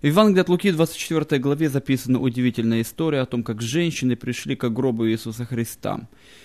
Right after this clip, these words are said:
И вопрос, э, такой: женщины искали Иисуса Христа мертвого или живого?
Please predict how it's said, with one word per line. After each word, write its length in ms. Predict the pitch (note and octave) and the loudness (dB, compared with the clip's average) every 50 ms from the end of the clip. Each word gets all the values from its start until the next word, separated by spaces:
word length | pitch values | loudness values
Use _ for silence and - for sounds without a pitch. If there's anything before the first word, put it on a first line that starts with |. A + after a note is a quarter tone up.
| - - - - - _ _ | -20 -20 -20 -20 -20 _ _
И 320 | _ F3 E3+ F#3 G3 G3+ G3 | _ 0 2 4 4 4 6
вопрос, 640 | E3+ F3+ F3 - F#3+ F#3+ F#3 F#3 - - - - | 4 2 2 4 2 2 2 2 -2 -8 -8 -4
э, 120 | C3+ D3 C#3 | -4 -4 -2
такой: 580 | - C#3+ - - C#3+ C#3 B2+ A#2+ A#2 - - | -2 -2 -2 0 2 4 4 4 4 2 0
женщины 460 | B2+ D3+ F#3 F#3 F3 - F3 E3 E3 - | 2 2 2 2 2 0 0 0 0 0
искали 420 | D#3+ D3+ - - - D#3 D3+ D3 C#3 | 0 -2 -2 0 0 0 2 2 2
Иисуса 380 | D3 C#3 - D3+ C3+ - C#3 | 0 0 0 -2 -4 -4 -8
Христа 400 | - - C#3 C3+ - - - C3 | -6 -4 -4 -4 -4 -2 0 2
мертвого 760 | B2+ C3+ D3 E3 F3 E3+ - - B2 A#2+ A#2+ A#2 A#2+ A#2 - - | 4 4 4 2 0 -2 -4 -4 -6 -4 -2 -2 -2 -2 -2 -2
или 420 | B2 B2+ C#3 C3 C3+ C3+ C3+ - - _ | 0 0 2 2 0 -2 -4 -4 -8 _
живого? 680 | - B2+ A#2 A#2 C3+ B2 A2 G2+ G2+ G2 - - - | -6 -4 -2 -2 -2 0 0 -2 -2 -4 -4 -8 -8